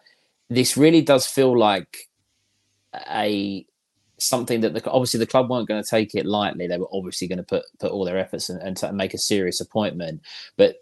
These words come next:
it almost feels like the club know, and we all now know, listening to him, that this is a real statement move from the club. This isn't, this isn't something they've just come up with last minute. They've really, really gone for this and gone for it the way they wanted.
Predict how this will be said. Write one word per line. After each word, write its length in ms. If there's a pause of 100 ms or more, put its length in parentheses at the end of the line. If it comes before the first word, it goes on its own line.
it 140
almost 440
feels 260
like 160
the 80
club 340
know, 240
and 380
we 200
all 140
now 240
know, 300 (240)
listening 400
to 140
him, 80
that 180
this 200
is 100
a 120
real 460
statement 760
move 520 (380)
from 160
the 80
club. 340
This 180
isn't, 280 (220)
this 140
isn't 180
something 260
they've 220
just 420
come 200
up 160
with 200
last 340
minute. 280
They've 220
really, 540
really 280
gone 260
for 120
this 180
and 160
gone 220
for 180
it 200
the 80
way 360
they 240
wanted. 560